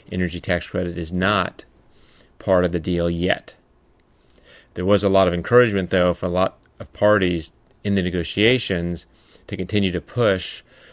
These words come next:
for what might be referred to as these non-traditional extenders. Now, also today, Tuesday,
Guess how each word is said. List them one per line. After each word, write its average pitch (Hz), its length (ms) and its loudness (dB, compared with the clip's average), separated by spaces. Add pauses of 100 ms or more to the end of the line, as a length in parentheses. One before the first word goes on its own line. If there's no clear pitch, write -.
for 98 120 -6
what 92 160 0
might 92 180 0
be 92 80 -4
referred 90 400 2
to 90 120 -2
as 82 120 -2
these 82 180 -6
non-traditional 85 720 -4
extenders. - 580 -4 (840)
Now, 104 320 2
also 120 600 4
today, 123 640 4
Tuesday, 127 720 -2